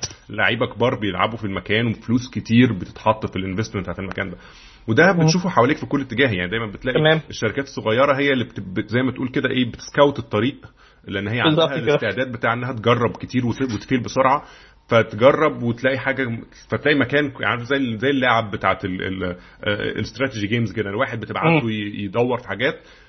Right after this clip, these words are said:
Speaker 1: فهو ممكن واحد يلاقي كنز وممكن واحد يلاقي حاجه تموته. <laughs> فهو، فهو في شركات بتنجح وشركات، شركات بتك-، بتكس-، ممكن تلاقي واحد
Speaker 2: آه،
Speaker 1: يلاقي
Speaker 2: هي
Speaker 1: كنز ويكبر ويبقى شركه كبيره.
Speaker 2: بالظبط.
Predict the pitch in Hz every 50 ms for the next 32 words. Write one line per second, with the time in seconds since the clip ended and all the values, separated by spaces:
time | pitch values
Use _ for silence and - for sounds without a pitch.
0 | - _ - - 120 131 156 175 165 160 156 156 165 175 175 - 165 180 170 170
1 | 156 143 160 175 170 - - 185 196 165 156 170 170 - 175 180 180 165 156 165
2 | 170 165 - 175 170 - 147 123 120 - - 165 175 - - 180 180 - - -
3 | - - - - 143 123 107 - 180 170 131 - - - - - - 156 180 -
4 | - 127 135 151 151 175 180 175 - 165 139 - 175 175 156 151 - 143 151 170
5 | 175 160 170 160 - - 143 143 143 - - - 139 123 123 139 151 160 175 175
6 | - 196 190 - - 117 139 - 226 214 240 240 - - - 117 120 117 - 131
7 | 143 143 147 190 208 208 - 233 208 175 175 160 151 156 - - - - 147 156
8 | 196 220 - 123 127 120 107 110 113 110 113 110 - 143 - - 117 110 156 151
9 | 165 170 170 175 -